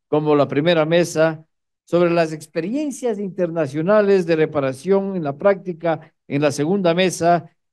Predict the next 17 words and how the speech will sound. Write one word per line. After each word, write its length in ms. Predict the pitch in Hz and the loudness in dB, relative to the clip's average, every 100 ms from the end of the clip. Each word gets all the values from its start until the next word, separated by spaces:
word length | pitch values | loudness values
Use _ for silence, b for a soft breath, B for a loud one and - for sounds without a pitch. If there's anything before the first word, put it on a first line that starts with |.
| - | 0
y 120 | 170 | 2
las 160 | 170 | 4
reparaciones 800 | 156 156 156 151 190 247 185 175 - | 2 0 0 -2 0 0 0 -4 -6
con 280 | - 180 | -4 -2
su 200 | 156 160 | -4 -8
justificación 920 | 156 156 156 143 143 127 233 226 160 _ _ _ | -6 -6 -6 -6 -6 0 0 0 -6 _ _ _
y 100 | 202 | -6
necesidades 840 | 170 147 151 139 165 208 196 165 | -4 -2 -2 -2 0 2 2 0
desde 460 | 160 165 151 151 147 | 0 0 0 -2 -2
el 100 | 147 | -4
Ecuador, 580 | 143 151 165 214 196 175 _ _ _ _ _ _ _ _ _ _ _ - | -6 -4 0 0 0 -8 _ _ _ _ _ _ _ _ _ _ _ -8
consigamos 880 | 147 139 143 156 190 185 180 160 | -6 -4 -2 0 0 0 -2 -4
siempre 720 | - 180 190 180 185 180 165 165 _ _ - | -2 0 0 -2 -2 -2 -2 -6 _ _ -10
una 280 | 160 165 | -4 0
reivindicación 1160 | 156 147 147 147 139 143 143 135 139 127 165 165 | 0 -2 -2 -4 -6 -6 -6 -8 -8 -4 -4 -2
absoluta 840 | 143 117 147 165 175 170 160 143 - _ _ _ _ _ _ _ | -4 -4 -4 -2 -2 0 0 -2 -10 _ _ _ _ _ _ _
de 360 | 156 156 120 | 2 4 2